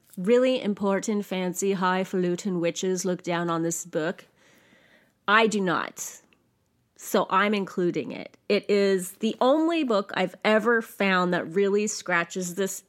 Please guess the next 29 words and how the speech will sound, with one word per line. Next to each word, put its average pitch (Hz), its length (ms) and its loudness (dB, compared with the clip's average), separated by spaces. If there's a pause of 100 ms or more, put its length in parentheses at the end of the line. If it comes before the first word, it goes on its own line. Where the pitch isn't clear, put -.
itch - 460 -2
for 180 420 -2
a 170 120 -2
witchy 262 760 0
encyclopedia. 190 1160 -2
It - 80 -10
feels 214 260 0
like 202 180 0
an 175 120 -4 (100)
awesome 226 340 4
encyclopedia 208 840 0
where 175 100 -2
you 190 140 -2
can 190 160 -8
just 196 260 -8
read 233 320 0
a 208 80 4
little 262 380 0
bit 262 320 2
about 180 400 -4
everything 240 680 -2
under 202 220 0
the 190 140 -2
sun 180 340 -2
having 175 320 -2
to 165 80 -10
do 160 180 0
with 165 200 0
magic. 143 520 -2